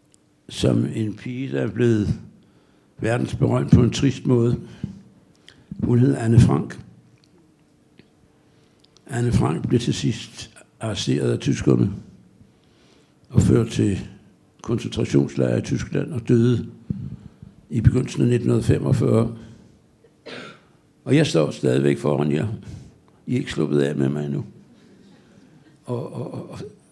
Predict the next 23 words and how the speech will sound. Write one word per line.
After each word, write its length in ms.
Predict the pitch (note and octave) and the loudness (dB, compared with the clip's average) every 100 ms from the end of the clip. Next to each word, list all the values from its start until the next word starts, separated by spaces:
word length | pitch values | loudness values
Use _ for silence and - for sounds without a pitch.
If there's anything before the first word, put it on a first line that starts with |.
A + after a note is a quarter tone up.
| _ _ _ | _ _ _
selvfølgelig 520 | - G2 F#2+ D#2 E2 | -10 -8 -2 0 0
synes 260 | - E2 - | -4 -6 -2
jeg 80 | E2+ | -2
hver 220 | C#3+ E2 | -2 -4
dag, 440 | - - - - - _ _ _ _ _ _ _ _ - - | -2 -2 -2 -12 -20 _ _ _ _ _ _ _ _ -20 -6
ikke 220 | D#3+ D#3 | -6 -4
bare 180 | D#3 D3 | -4 -2
en 100 | B2+ | -2
gave, 540 | C3+ A#2 C3+ F3 E3+ - - - - - _ _ - - | 0 2 2 0 -2 -6 -14 -16 -18 -20 _ _ -16 -2
men 120 | B2+ | -2
en 120 | A2+ | 0
forpligtende 580 | - A2+ G#3 - - G3+ | -4 -2 -2 -4 -4 -4
gave. 340 | - - D3+ C3+ - - - - _ _ _ _ _ - _ | -2 -4 -6 -8 -14 -16 -18 -20 _ _ _ _ _ -20 _
Det 80 | C3 | -4
er 40 | |
en 40 | |
forpligtelse. 760 | A#2 - - - - - - C#3+ - _ _ _ _ _ _ _ _ _ _ - | -4 6 6 6 -4 -10 -12 -14 -18 _ _ _ _ _ _ _ _ _ _ -10
Vi 240 | C#3+ F3+ | -6 -4
af 80 | D3+ | -2
os, 220 | D3+ C#3 | -2 -2
der 180 | D3+ C3 | 0 0
har 120 | A2+ | 2
overlevet 640 | C3+ C3+ F3 F#3+ F3+ E3 | 4 6 6 4 2 -2